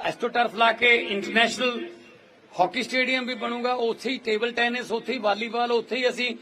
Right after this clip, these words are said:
ਕੁਸ਼ਤੀ ਵਾਲੇ ਗੱਦੇ ਲਾਵਾਂਗੇ ਇੰਟਰਨੈਸ਼ਨਲ ਲੈਵਲ ਦੇ। ਅਸੀਂ ਇੱਥੇ ਮਿੱਟੀ ਤੇ ਘੁਲ ਕੇ ਜਾਂਦੇ ਹਾਂ, ਪ੍ਰੈਕਟਿਸ ਮਿੱਟੀ ਤੇ ਕਰਦੇ ਹਾਂ, ਉੱਥੇ ਜਾ ਕੇ ਗੱਦੇ ਹੁੰਦੇ ਆ, ਸਾਡੀ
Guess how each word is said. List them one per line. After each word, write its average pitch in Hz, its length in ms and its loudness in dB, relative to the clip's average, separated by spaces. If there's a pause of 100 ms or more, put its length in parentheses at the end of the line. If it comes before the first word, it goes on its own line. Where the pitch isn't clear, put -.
(280)
ਕੁਸ਼ਤੀ 240 380 -2
ਵਾਲੇ 240 340 6 (480)
ਗੱਦੇ 220 280 4
ਲਾਵਾਂਗੇ 240 420 2
ਇੰਟਰਨੈਸ਼ਨਲ 233 520 -4
ਲੈਵਲ 220 280 -2
ਦੇ। 214 200 -2 (520)
ਅਸੀਂ 247 240 2
ਇੱਥੇ 262 320 6
ਮਿੱਟੀ 226 400 2
ਤੇ 262 120 4
ਘੁਲ 262 240 2
ਕੇ 240 160 2
ਜਾਂਦੇ 226 320 4
ਹਾਂ, 240 180 0 (760)
ਪ੍ਰੈਕਟਿਸ 233 340 -2
ਮਿੱਟੀ 240 260 -4
ਤੇ 262 120 4
ਕਰਦੇ 240 260 2
ਹਾਂ, 254 80 0
ਉੱਥੇ 247 200 -4
ਜਾ 254 120 2
ਕੇ 240 100 0
ਗੱਦੇ 214 300 0
ਹੁੰਦੇ 240 280 2
ਆ, 247 60 2
ਸਾਡੀ 226 320 -2